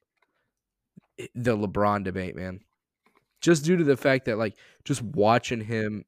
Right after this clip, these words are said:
the way he is with his teammates, LeBron's not that way. He doesn't, he doesn't, like, if his, one of his teammates messes up, he doesn't step to him like how M J s-, would step to his teammates and be like,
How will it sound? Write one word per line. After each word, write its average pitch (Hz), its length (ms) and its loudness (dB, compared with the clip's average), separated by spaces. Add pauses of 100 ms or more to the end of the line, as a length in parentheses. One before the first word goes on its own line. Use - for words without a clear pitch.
the 104 160 -6
way 107 200 0
he 113 180 -2
is 107 140 -4
with 98 80 -4
his 95 120 -8
teammates, 101 320 -8 (300)
LeBron's - 320 4
not 90 160 -2
that 76 140 0
way. 92 180 2
He 117 160 2
doesn't, 147 280 10
he 127 140 2
doesn't, 143 180 6
like, 120 160 2
if 120 100 -2
his, 160 220 0
one 151 160 -2
of 139 60 -2
his 117 180 -4
teammates 131 480 -6 (200)
messes 131 320 -4
up, 127 140 -2 (240)
he 160 80 6
doesn't 135 120 6
step 117 280 2
to - 100 -2
him 113 140 -2
like 110 160 -2
how 92 220 -4
M 107 240 -6
J 95 200 -6 (160)
s-, - 140 -18
would 98 180 -4
step - 260 -4
to 104 100 -6
his 101 180 -4
teammates 98 380 -10
and 92 80 -10
be 98 60 -4
like, 95 180 -8